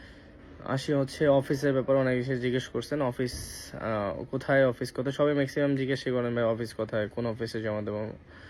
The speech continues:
আমাদের অফিসে under, under construction আছে, সেটা হচ্ছে একটা সুসংবাদ যে under construction আছে। আহ, নেক্সট মান্থে আশা করি সবাই অফিস পেয়ে যাবেন, অফিসে গিয়ে সরাসরি যোগাযোগ করতে পারবেন।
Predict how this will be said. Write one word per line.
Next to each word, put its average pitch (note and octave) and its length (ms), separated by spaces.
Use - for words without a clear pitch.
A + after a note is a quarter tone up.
আমাদের D3+ 260
অফিসে D#3 300
under, D3 320
under C#3+ 240
construction C#3 420
আছে, A#2+ 300
সেটা B2 140
হচ্ছে A#2 180
একটা A#2+ 160
সুসংবাদ B2+ 520
যে A#2+ 60
under A#2+ 180
construction B2 580
আছে। A2+ 280
আহ, - 1120
নেক্সট B2 280
মান্থে C3+ 200
আশা B2 200
করি A#2 140
সবাই B2+ 240
অফিস B2 260
পেয়ে C3 200
যাবেন, B2 300
অফিসে A#2+ 420
গিয়ে A#2 260
সরাসরি A#2+ 480
যোগাযোগ A#2 400
করতে A#2+ 220
পারবেন। A2+ 340